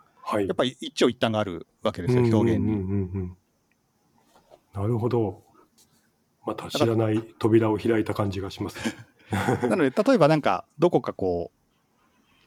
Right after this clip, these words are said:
Speaker 2: 線量系のインクで出力してくれるようなラボとかそういうのがあれば、そっちに同じデータをちょっと一回わた-、
Speaker 1: うーん。
Speaker 2: 渡してみてやってもらうとか
Speaker 1: うんうんうんうん。
Speaker 2: すると、そうそう。色の鮮やかさ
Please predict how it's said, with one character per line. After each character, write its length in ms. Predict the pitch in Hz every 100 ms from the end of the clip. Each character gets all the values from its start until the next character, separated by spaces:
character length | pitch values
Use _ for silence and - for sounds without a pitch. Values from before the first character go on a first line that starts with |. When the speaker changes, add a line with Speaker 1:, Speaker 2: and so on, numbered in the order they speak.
| _ -
Speaker 2:
線 280 | 156 165
量 160 | 170 175
系 140 | 170
の 80 | 160
イ 120 | 160
ン 100 | 165
ク 200 | 151 -
で 120 | 156 156
出 160 | -
力 180 | 143 -
し 120 | -
て 100 | -
く 80 | 117
れ 80 | 110
る 40 |
よ 80 | 110
う 40 |
な 100 | 98
ラ 120 | 95 101
ボ 100 | 95
と 100 | 95
か 80 |
そ 100 | -
う 20 | 110
い 20 |
う 20 |
の 80 | 95
が 80 | 92
あ 20 |
れ 80 | 90
ば、 100 | 87
そ 80 |
っ 40 | 113
ち 140 | 117
に 260 | 117 113 - - - -
同 220 | 117 107
じ 180 | 104 98
デ 140 | 104
ー 40 |
タ 100 | 98
を 60 | 98
ち 80 | 101
ょ 40 |
っ 20 |
と 100 | -
一 100 | 85 -
回 200 | 85 82
わ 60 |
た-、 440 | - _ _ - 127
Speaker 1:
う 20 |
ー 400 | 135 131 127 127
ん。 160 | 123 120
Speaker 2:
渡 220 | 101 95
し 80 | -
て 120 | 101
み 80 | 95
て 80 | 101
や 120 | 85
っ 20 |
て 160 | - 90
も 100 | 90
ら 80 | 85
う 80 |
と 100 | 87
か 380 | - - 85 - -
Speaker 1:
う 60 | 123
ん 40 |
う 20 |
ん 40 | 127
う 40 |
ん 160 | 117 113
う 20 | 110
ん。 20 |
Speaker 2:
す 180 | 101 107
る 160 | 92
と、 500 | 90 135 98 87 - _ _
そ 200 | - -
う 20 |
そ 120 | - _
う。 40 | _ _ _ _ _ _ _ _ _ _ -
色 340 | 143 135 143
の 200 | 143 135
鮮 140 | 127 139
や 60 |
か 120 | 143 143
さ 340 | 123 104